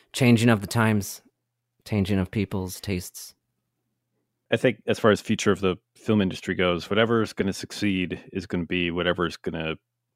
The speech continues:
Speaker 2: be successful on these streaming platforms. And also considering the whole film industry, f-,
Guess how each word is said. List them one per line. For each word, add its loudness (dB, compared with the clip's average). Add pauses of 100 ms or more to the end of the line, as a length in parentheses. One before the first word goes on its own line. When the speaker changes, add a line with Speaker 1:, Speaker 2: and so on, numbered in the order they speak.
(800)
Speaker 2:
be -6 (340)
successful 0
on -2
these -6
streaming -6
platforms. -4 (280)
And 10
also 8
considering 4 (960)
the 6
whole 4 (120)
film 0
industry, 4
f-, -6